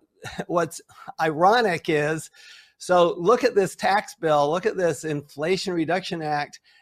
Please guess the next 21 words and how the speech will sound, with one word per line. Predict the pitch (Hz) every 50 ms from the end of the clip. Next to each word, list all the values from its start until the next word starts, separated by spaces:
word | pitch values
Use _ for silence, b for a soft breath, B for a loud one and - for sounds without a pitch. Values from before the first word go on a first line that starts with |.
| b b -
and | 185 202 202 208 202 190 - _ _ _ _ _ _ _ _ _ _ _ _ -
all | 175 202 269 285
the | 285 208 175
government's | 151 139 175 180 196 185 175 160 139 -
doing | 139 147 175 208 240 208 165
is | 143 139 131 -
providing | _ - 160 147 156 160 165 165 165 156 143
more | 139 139 147 165 190
incentives. | 196 175 - - 175 190 214 180 127 - - - - b b b b b b
Um, | 147 156 156 156 156 151 - - 147 165 147 139
right | 156 185 226 - -
before | 233 196 - - 220 240 247 214 180 165
the | 160
Inflation | 165 160 - 180 185 175 - 196 185
Reduction | 180 165 196 214 214 - 208 175
Act | 165 160 160 156 156 160
was | 160 160 156 156 151 -
the, | - 165 156 160 160 156 156 156 - -
uh, | 170 160 156
semiconductor | 143 - 196 202 226 233 - 175 143 139 139 - - 143 123
bill, | 143 135 127 117 -